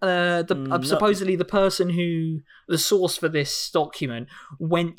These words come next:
Speaker 1: to, um, the Guardian first and then to Sky News, uh, 'cause
Speaker 2: Yeah,
Speaker 1: the Guardian were
Speaker 2: of course.
Speaker 1: like, "Yeah, no, we're not interested."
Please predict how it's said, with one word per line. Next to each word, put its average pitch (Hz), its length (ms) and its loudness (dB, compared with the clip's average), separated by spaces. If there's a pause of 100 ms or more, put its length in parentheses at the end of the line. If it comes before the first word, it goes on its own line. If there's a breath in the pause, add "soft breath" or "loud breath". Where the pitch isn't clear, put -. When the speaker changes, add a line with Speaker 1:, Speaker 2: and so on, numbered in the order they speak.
Speaker 1:
to, 147 440 0 (440 loud breath)
um, 139 600 2
the 165 80 0
Guardian 147 520 0
first 127 560 0 (100)
and 156 180 2
then 160 680 2
to 220 100 -4
Sky 226 300 0
News, 254 500 2 (260 loud breath)
uh, 175 100 2
'cause 160 120 2
Speaker 2:
Yeah, 185 100 4
Speaker 1:
the 175 80 2
Guardian 190 400 4
were 180 60 4
Speaker 2:
of 170 60 4
course. 165 180 4
Speaker 1:
like, - 40 -10
"Yeah, 170 220 4
no, 151 260 4
we're 135 60 2
not 139 180 2
interested." 143 560 -2